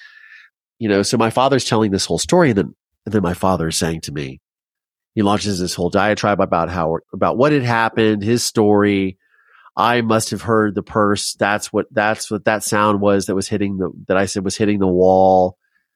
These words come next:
And then he said, "Okay, so we're not gonna call the police. We're not gonna call the F B I." And when he said the F B I, I just remember thinking, like,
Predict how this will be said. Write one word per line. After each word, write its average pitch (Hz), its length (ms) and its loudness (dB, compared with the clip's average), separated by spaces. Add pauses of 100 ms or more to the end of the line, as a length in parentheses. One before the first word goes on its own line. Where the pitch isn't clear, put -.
(280)
And 107 160 -2
then 110 400 0 (480)
he 120 60 -6
said, 131 120 4
"Okay, 131 240 2
so 107 140 -4
we're 104 100 2
not 110 180 2
gonna 147 140 0
call 165 180 0
the 170 80 -4
police. 107 580 -2 (640)
We're 92 100 -2
not 87 140 0
gonna 117 100 -2
call 127 240 2
the 123 160 4
F - 160 -4
B 120 160 2
I." 98 200 2
And 101 100 -2
when 139 80 0
he 180 80 -2
said 269 240 0 (100)
the - 120 0
F 123 200 -2
B 117 160 -2
I, 107 220 2
I 95 40 0
just 95 160 -6
remember 123 280 -2
thinking, 107 420 -4
like, 90 280 -4